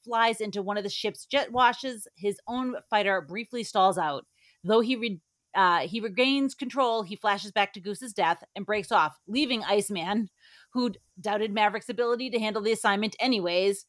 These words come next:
and Merlin trapped, uh, I'm sorry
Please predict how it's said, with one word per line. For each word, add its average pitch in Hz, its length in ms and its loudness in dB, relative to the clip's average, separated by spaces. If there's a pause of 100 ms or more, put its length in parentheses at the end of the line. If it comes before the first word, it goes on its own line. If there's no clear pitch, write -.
(520)
and 262 460 4
Merlin 208 500 -4
trapped, 196 480 0 (220)
uh, 175 340 0 (920)
I'm 214 140 -2
sorry 147 300 0